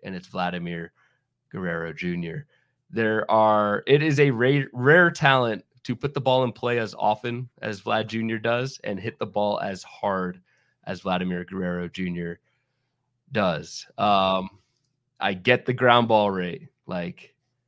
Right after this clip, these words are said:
it hasn't been good, but like you mentioned, Bubba, it was up last year, forty-six percent, or sorry, it was down, which is a good thing.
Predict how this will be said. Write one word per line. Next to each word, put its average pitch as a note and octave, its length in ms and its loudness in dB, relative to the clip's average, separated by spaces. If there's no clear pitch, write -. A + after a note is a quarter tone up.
it A2 160 0
hasn't A2+ 400 2
been B2 200 2
good, A2+ 420 2
but G#2 140 0
like G2+ 220 -6
you B2 100 0
mentioned, B2 340 0
Bubba, A#2+ 220 4
it - 20 2
was B2 180 0
up C#3+ 200 2
last G2+ 320 -2
year, G#2+ 100 -10
forty-six B2 580 -4
percent, B2+ 440 -4
or B2 280 0
sorry, B2+ 260 2
it G#2+ 60 -4
was G#2 120 -8
down, A#2+ 360 2
which G2 160 -8
is G2+ 60 -10
a A2+ 60 -8
good G#3 240 8
thing. F2 260 -6